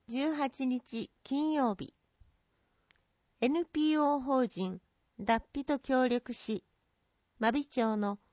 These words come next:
その小学校で小学生、地域住民、夜行生の三者交流トークイベント、真備脱皮が開催されました。西日本豪雨災害以後の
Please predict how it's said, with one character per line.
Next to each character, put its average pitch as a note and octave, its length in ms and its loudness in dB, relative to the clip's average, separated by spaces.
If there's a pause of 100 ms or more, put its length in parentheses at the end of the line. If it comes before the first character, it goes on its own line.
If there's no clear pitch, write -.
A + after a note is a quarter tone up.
そ - 240 -4
の D#4+ 140 0
小 E4 320 0
学 D#4 180 -2 (100)
校 G#3 220 -2
で F#3+ 240 -4 (220)
小 D4+ 320 0
学 D4 240 -2
生、 - 320 -8 (360)
地 D#4+ 220 2
域 D#4 220 -2
住 B3 320 0
民、 D3+ 200 -4 (720)
夜 A#3+ 160 0
行 D4+ 260 0
生 A#3+ 280 -2
の A3 240 -2 (360)
三 D4+ 300 0
者 D4+ 260 -2
交 D4 220 4
流 C#4 220 -2
ト C#4 240 2
ー C#4 40 -12
ク D4 120 -4
イ C4+ 120 0
ベ G#3 160 2
ン G3 100 -2
ト、 - 240 -6 (640)
真 D4+ 140 2
備 C#4 140 0
脱 G#3+ 200 0 (120)
皮 A3 120 -4
が G3+ 180 0 (160)
開 A#3 220 0
催 A3 240 0
さ G#3 180 -2
れ G3+ 100 -2
ま F#3+ 140 -2
し - 140 -12
た。 - 160 -8 (1120)
西 C#4 300 0
日 D#4+ 160 0
本 D4+ 340 0
豪 C#4+ 220 4
雨 D4 100 0
災 C4+ 320 0
害 G#3 320 2
以 A#3 40 -2
後 A3 160 2
の F#3 200 -2